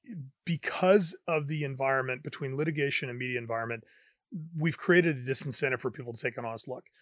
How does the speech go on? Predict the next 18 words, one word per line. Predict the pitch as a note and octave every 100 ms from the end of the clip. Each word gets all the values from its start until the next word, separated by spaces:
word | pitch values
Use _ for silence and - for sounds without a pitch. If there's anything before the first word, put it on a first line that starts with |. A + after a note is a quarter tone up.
| _ _ _ -
What | D#3+ E3+ -
I | E3+ G3+
realized | G#3+ G3+ E3+ D3+ C3+
early | D3+ C#3
on | C#3 D#3 D3
with | C3
the | B2+
lecture | D3 A3+ C#3
series, | - B2 A#2 A#2+
and | C3
I'm | A#2+ B2
now | B2+
realizing | B2 C3+ C3 B2 A#2+ A#2+ A#2+ C3+
more | D3 E3 C3+
with | C3 A#2+
the | A#2
debrief, | D#3+ A#3 E3 A#2 A2 - _ _ _ _ -
is | D3+ C3 -